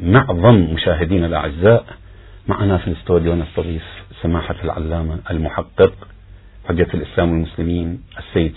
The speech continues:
سامي البدري، وهو باحث إسلامي معروف وغني عن التعريف، له محاضرات عديدة في العراق وفي خارج العراق، في لندن وإسبانيا ودول مختلفة. فأهلا وسهلا بسماحة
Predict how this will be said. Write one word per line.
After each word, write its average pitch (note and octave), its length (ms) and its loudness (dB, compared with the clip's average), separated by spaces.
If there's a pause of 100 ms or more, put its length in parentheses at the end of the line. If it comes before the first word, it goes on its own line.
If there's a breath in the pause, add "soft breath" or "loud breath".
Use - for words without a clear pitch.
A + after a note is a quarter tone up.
سامي E2+ 200 2
البدري، G#2 640 4 (520 loud breath)
وهو F2 260 4
باحث F#2 420 4
إسلامي G2 1200 4 (500 soft breath)
معروف F#2+ 500 2
وغني G2+ 400 8
عن F2 120 0
التعريف، D#2+ 480 -2 (180)
له F2+ 220 0
محاضرات E2+ 600 0
عديدة F2+ 540 -2 (640 soft breath)
في D#2+ 840 0
العراق F2 540 0
وفي E2 200 -4
خارج D#2 380 -2
العراق، D#2 460 0
في E2+ 80 -2
لندن E2+ 320 0
وإسبانيا F2+ 640 -2
ودول F2+ 520 0
مختلفة. - 560 -4 (320 loud breath)
فأهلا F#2 380 4
وسهلا E2+ 520 -2
بسماحة D#2+ 580 -6